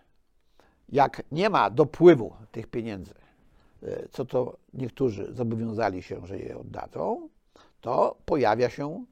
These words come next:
kolejny istotny problem w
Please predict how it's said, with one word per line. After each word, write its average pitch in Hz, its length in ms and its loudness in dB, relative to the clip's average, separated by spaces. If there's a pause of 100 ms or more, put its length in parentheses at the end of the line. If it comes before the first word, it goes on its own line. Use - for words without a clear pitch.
kolejny 165 840 2 (260)
istotny 156 760 -2 (200)
problem 269 640 6 (200)
w 123 400 -2